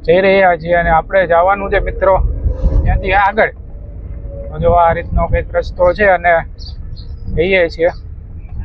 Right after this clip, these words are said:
બાકી જો તમને આ રસ્તાની મોજ કરાવું છું. જો આ મૂડી આખું મિત્રો આપણે પાર કરી દીધું છે અને અહીંયાથી આગળ જઈ રહ્યા છીએ.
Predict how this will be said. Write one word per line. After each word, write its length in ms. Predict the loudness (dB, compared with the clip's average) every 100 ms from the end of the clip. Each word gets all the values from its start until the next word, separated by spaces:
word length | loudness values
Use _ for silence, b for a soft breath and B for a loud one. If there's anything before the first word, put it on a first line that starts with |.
| -8
બાકી 340 | -10 -6 -2
જો 160 | 2 4 2 0
તમને 260 | -4 -4 -4 -4 -10 -16 -16 -12 -6 -2 -2 -4 -4
આ 100 | 0
રસ્તાની 460 | 0 0 -2 0 -2 0
મોજ 280 | 0 0 0
કરાવું 420 | 2 4 2 0
છું. 140 | -2 -4 -12 -14 -14 -12 -12 -10 -12 -12 -12 -12 -12 -10 -6 -4 -2 -4 -4 -4 -2 -2 -2 -2 -6 -8 -6 -2 2
જો 140 | 2 2 4
આ 220 | 4 2 4 4 4 2 0 -2 -6
મૂડી 280 | -6 -2 0 0 0 -2 -2 -2
આખું 320 | 0 0 -2
મિત્રો 260 | 2 4 4
આપણે 340 | 2 4 2 2 0 -8 -8 -8 -8 -8 -8 -10 -2
પાર 300 | 0 2 0
કરી 260 | -4 -4 -4
દીધું 320 | -2 -2 2
છે 100 | 2
અને 240 | 2 2
અહીંયાથી 500 | -2 2 0 2 2
આગળ 320 | 2 4 0 0 -10 -14 -12 -10 -6
જઈ 160 | 2 4 4
રહ્યા 280 | 4 4 2
છીએ. 320 | 0 -4